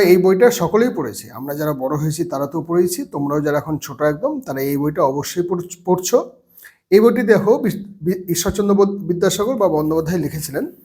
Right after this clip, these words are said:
এখানে তোমরা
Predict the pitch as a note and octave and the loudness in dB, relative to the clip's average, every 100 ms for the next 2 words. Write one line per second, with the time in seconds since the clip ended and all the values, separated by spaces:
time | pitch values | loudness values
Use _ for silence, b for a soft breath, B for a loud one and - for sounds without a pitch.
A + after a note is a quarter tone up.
0 | b b b b b b b - - C4 | b b b b b b b -2 0 2
1 | F3+ - - - - _ _ _ _ _ | 2 0 -4 -14 -20 _ _ _ _ _
2 | _ _ _ _ _ _ - _ _ _ | _ _ _ _ _ _ -20 _ _ _
3 | _ _ _ _ _ _ _ _ F3+ | _ _ _ _ _ _ _ _ 2